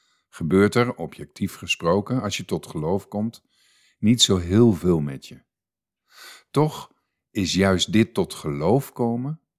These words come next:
een allesomvattende verandering in je leven.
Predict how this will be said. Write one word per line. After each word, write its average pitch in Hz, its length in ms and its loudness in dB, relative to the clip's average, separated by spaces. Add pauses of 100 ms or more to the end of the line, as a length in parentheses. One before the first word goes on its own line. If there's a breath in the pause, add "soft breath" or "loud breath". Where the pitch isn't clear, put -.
(220)
een 87 340 -4
allesomvattende 113 1300 0
verandering 90 880 -4 (240)
in 90 140 -2
je 87 100 2
leven. 71 460 -6